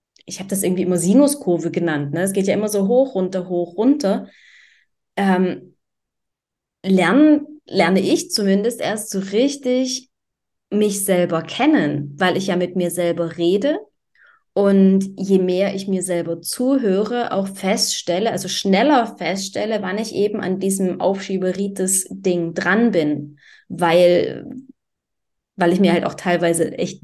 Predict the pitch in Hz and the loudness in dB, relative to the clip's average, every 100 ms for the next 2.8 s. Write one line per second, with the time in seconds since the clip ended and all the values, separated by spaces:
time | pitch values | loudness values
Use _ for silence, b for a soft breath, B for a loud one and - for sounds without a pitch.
0 | 180 208 277 262 175 175 - 196 190 170 | 4 4 4 0 0 -2 2 2 2 0
1 | 190 240 285 B B B B B 202 202 | -2 -2 -4 B B B B B 2 6
2 | 202 196 196 185 190 175 170 - | 6 4 2 0 2 4 2 0